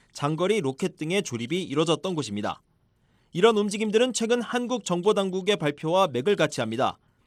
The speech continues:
서훈 한국 국가정보원장은 이십구 일 비공개로 열린 국회 정보위원회 전체 회의에서 동창리 미사일 발사장에서 차량과 장비의 움직임이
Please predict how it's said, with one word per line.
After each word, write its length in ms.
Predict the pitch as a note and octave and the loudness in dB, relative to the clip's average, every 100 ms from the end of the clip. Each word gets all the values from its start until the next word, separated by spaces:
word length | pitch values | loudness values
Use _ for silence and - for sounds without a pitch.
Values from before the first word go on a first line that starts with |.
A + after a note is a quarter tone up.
| _ _ | _ _
서훈 320 | - A3 A#3+ A3+ | -2 2 4 2
한국 440 | - A#3 A#3 - | -4 -4 -4 -6
국가정보원장은 1000 | E3+ D3+ G3+ G3+ F#3 F3 D#3+ E3 G3 G#3 - | -10 -2 0 0 2 2 2 2 0 -2 -4
이십구 400 | D3+ F#3 - F3 | -6 -6 0 2
일 160 | G3 | 2
비공개로 560 | F#3+ D#3+ F#3 G3 F#3+ F3 | 0 -2 -2 0 2 4
열린 320 | D3 F#3+ G3 | 4 2 -2
국회 400 | - D3+ - G3+ | -8 -8 0 0
정보위원회 640 | D#3+ C3 D#3 E3 D3+ F3+ F#3+ | 0 -4 0 2 2 0 -2
전체 380 | - D3+ G#3+ | -4 -4 -2
회의에서 500 | F#3 F3+ C#3 A#2 - - _ _ _ _ | 0 0 0 -2 -6 -8 _ _ _ _
동창리 480 | - G3 G3+ G#3+ A3+ | -2 0 2 2 2
미사일 320 | E3+ E3 G3+ | 0 2 2
발사장에서 760 | G#3+ D3 C#3+ E3+ D3+ C3 E3 E3+ - _ | 2 0 0 0 0 0 2 0 -2 _
차량과 480 | - A3+ A3 G#3 A3+ | -6 -2 0 2 2
장비의 460 | - B2+ C#3+ F3+ | 0 -6 0 2
움직임이 580 | F3 C3 B2 B2 E3 E3+ | 2 2 -4 -2 -2 -4